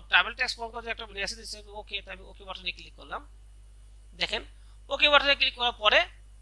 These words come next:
দেখেন আমার এখানে কিন্তু বিভিন্ন অপশন অ্যাক্টিভ হয়ে গেছে। দেখেন যে রেজাউল হক, তার হচ্ছে ব্যাংক রেফারেন্সও দেওয়া হয়েছে, ইনভয়েস নাম্বারও আসছে, কন্ট্যাক্ট নাম্বারও দেওয়া আছে,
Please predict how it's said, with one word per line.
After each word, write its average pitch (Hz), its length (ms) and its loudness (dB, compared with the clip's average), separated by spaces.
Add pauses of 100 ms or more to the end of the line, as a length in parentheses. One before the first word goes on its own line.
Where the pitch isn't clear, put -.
(240)
দেখেন 202 260 -2
আমার 185 200 4
এখানে 170 220 2
কিন্তু 165 220 -10
বিভিন্ন 170 280 -12
অপশন - 320 -2 (340)
অ্যাক্টিভ - 280 -14
হয়ে - 120 -14
গেছে। - 180 -16
দেখেন - 280 -20
যে 156 220 0 (400)
রেজাউল 165 400 4
হক, 156 300 4 (160)
তার 170 120 -2
হচ্ছে 156 220 -6
ব্যাংক 160 300 -2
রেফারেন্সও 156 540 -8
দেওয়া 151 220 -6
হয়েছে, 151 300 -8
ইনভয়েস 151 480 -8
নাম্বারও 151 400 -4
আসছে, 151 340 -6
কন্ট্যাক্ট 156 400 -12
নাম্বারও 156 360 -8
দেওয়া 151 180 0
আছে, 170 300 -4